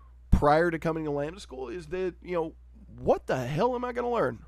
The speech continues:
What am I supposed to be learning right now? You know, for me, I was looking at Java and Python.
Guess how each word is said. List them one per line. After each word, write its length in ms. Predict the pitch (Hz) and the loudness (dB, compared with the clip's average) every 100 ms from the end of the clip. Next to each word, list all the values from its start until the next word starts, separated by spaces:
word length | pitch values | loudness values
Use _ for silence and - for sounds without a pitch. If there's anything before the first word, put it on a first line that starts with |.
| - - - - - - - - | -20 -20 -20 -20 -20 -20 -18 0
What 260 | 156 262 | 6 8
am 60 | 339 | 8
I 100 | 294 | 2
supposed 300 | - 277 269 | 4 4 4
to 60 | |
be 80 | 277 | 4
learning 320 | 247 269 233 | 4 4 6
right 180 | 160 139 | 6 4
now? 220 | 131 92 - - - - - - - - - | 2 -6 -10 -20 -20 -20 -20 -20 -20 -20 -4
You 80 | |
know, 140 | 180 165 | 0 0
for 160 | 196 | -2
me, 340 | 180 254 262 214 | -6 -4 0 4
I 140 | 196 | 6
was 140 | 208 185 | 6 4
looking 220 | 175 147 | 2 2
at 120 | 117 | 2
Java 260 | 127 117 120 | 4 4 2
and 120 | 117 | 4
Python. 760 | 247 240 233 240 233 220 214 | 6 6 4 4 6 4 -2